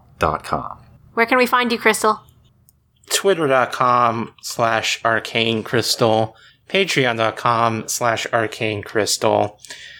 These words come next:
Speaker 3: Um, the Eidolon Playtest Podcast, an actual play of the Eidolon Become Your Best Self R P G,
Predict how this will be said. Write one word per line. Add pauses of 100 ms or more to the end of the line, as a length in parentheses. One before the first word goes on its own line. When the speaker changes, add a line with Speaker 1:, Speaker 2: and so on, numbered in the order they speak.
(280)
Speaker 3:
Um,
the
Eidolon
Playtest
Podcast,
an
actual
play
of
the
Eidolon
Become
Your
Best
Self
R
P
G,